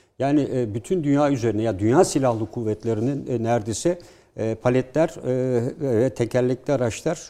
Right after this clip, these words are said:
şu anda hidrokarbon üzerinde yürüyor. E,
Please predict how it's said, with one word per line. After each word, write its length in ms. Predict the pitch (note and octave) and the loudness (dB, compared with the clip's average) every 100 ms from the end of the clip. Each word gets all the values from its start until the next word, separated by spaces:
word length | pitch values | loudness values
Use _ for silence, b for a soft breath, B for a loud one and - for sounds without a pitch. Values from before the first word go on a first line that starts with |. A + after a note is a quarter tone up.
| - | -4
şu 80 | D#3+ | 0
anda 360 | A#2 B2 F3 D#3 | 0 2 0 2
hidrokarbon 800 | B2 C3 C#3 - C3+ C3 C#3+ A2 - | 2 4 4 4 2 4 2 2 -4
üzerinde 440 | A2+ A2 G#2+ G#2+ | -2 2 2 2
yürüyor. 380 | G2+ G2 F#2+ F2 b b b b - | 2 2 2 0 b b b b 0
E, 260 | G#2+ A2 | 2 2